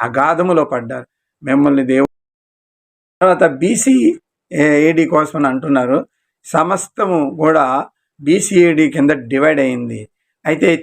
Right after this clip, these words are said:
చాలామంది దాన్ని అగ్రీ అవ్వలేదు అని చెప్తున్నారు. అలాగేం కాదు, కేవలం యూదులు మాత్రమే దీన్ని అపోజ్ చేశారు.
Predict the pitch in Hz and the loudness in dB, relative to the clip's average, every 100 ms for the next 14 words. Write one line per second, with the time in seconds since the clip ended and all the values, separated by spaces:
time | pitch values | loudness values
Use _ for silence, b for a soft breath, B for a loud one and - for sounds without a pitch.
0 | 151 165 170 160 160 139 143 139 135 127 | -2 0 0 0 0 0 0 0 -2 -2
1 | 135 185 165 156 151 143 131 123 - 135 | 0 2 2 0 -2 -2 -2 -6 -10 -8
2 | 120 131 - _ _ - 143 165 156 156 | -4 -4 -4 _ _ -4 0 2 2 0
3 | 143 131 147 131 - - 131 170 175 165 | 0 2 0 -2 -8 -6 0 2 2 0
4 | 147 131 147 170 175 156 135 127 143 139 | -2 0 2 2 2 2 0 -2 -6 -6
5 | 175 302 _ _ - 135 151 143 127 - | -6 -8 _ _ -8 0 2 2 0 -2
6 | 175 - - 131 123 131 113 | -2 -2 -2 -4 -2 -6 -8